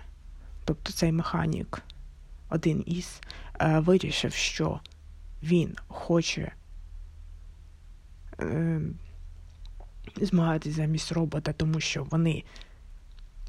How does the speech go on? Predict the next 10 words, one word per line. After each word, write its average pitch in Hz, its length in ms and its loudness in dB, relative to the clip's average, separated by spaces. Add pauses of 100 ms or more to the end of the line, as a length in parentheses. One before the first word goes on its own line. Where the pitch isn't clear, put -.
(100)
їм 190 220 8
потрібні 170 500 2
гроші. - 580 2 (2750)
Проти 190 380 8
робота 185 500 6 (120)
він 214 200 10
протримався 170 800 4 (100)
один 170 380 4
раунд, 214 380 6 (120)
ледь 185 600 6